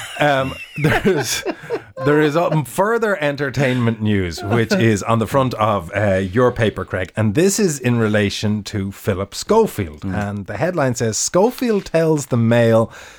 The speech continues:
Speaker 2: 'Sorry I lied to you over affair with much younger man when I was married.'" He's put out a, a, a statement apologising to all and sundry.
Speaker 3: Yes, uh, so it, it seems that, that my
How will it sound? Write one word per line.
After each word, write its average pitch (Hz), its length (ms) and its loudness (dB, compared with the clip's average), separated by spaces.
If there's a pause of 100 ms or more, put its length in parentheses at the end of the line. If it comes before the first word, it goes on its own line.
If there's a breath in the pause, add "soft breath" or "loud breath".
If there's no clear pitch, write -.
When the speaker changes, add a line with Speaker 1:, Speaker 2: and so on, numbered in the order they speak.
(140)
Speaker 2:
'Sorry 240 560 0
I 214 120 4
lied 160 400 2
to - 160 -4
you 104 160 2 (100)
over 120 320 2
affair 139 480 0
with 123 240 -4
much 143 400 -2
younger 143 420 0
man 113 380 0 (100)
when 110 160 0
I 107 160 0
was 101 340 -4
married.'" 104 540 -4 (440 loud breath)
He's 220 180 2
put 320 180 0
out 302 140 2
a, 160 540 2
a, - 40 4
a 127 60 -4
statement 139 480 -2
apologising 175 640 2
to 139 140 0
all 143 200 4
and 104 100 2
sundry. 165 440 0 (680 loud breath)
Speaker 3:
Yes, 127 400 2
uh, 113 180 4
so 110 200 2
it, 110 320 2
it 107 140 -6
seems 120 320 0
that, 101 240 -2
that - 200 -10
my 90 200 -8